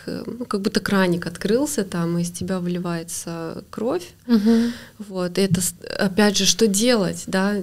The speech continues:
Speaker 1: Я звоню своему доктору, она говорит: «Вызывай скорую». В, в тот раз мне как бы сохранили беременность, и у меня было назначено узи с моим доктором, который делал мне,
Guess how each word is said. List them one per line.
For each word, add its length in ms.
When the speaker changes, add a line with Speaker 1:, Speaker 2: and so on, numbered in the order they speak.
Speaker 1:
Я 280
звоню 280
своему 340
доктору, 420
она 140
говорит: 340
«Вызывай 380
скорую». 640
В, 100
в 180
тот 260
раз 280
мне 300
как 180
бы 140
сохранили 560
беременность, 800
и 80
у 40
меня 200
было 160
назначено 600
узи 320
с 160
моим 280
доктором, 480
который 420
делал 560
мне, 440